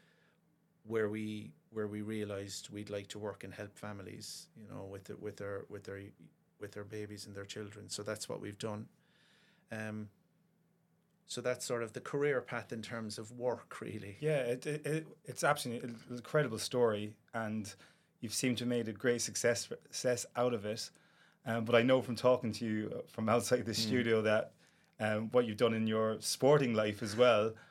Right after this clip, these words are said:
Speaker 2: I don't even, even know how you got around to have, ha-, having time to do it, Frank, but
Speaker 1: Yeah.
Speaker 2: tell us more, a bit more about that.
Speaker 1: I suppose s-, footballer, as they call it in the States, soccer is my first love, really. I played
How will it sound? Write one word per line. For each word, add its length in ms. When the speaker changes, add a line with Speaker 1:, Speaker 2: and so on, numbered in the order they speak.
Speaker 2:
I 80
don't 160
even, 320
even 200
know 140
how 60
you 120
got 140
around 220
to 40
have, 220
ha-, 260
having 200
time 240
to 60
do 180
it, 100
Frank, 260
but 200
Speaker 1:
Yeah. 100
Speaker 2:
tell 140
us 100
more, 140
a 40
bit 140
more 140
about 200
that. 280
Speaker 1:
I 100
suppose 540
s-, 240
footballer, 800
as 140
they 120
call 260
it 80
in 80
the 80
States, 400
soccer 400
is 160
my 120
first 380
love, 240
really. 320
I 100
played 580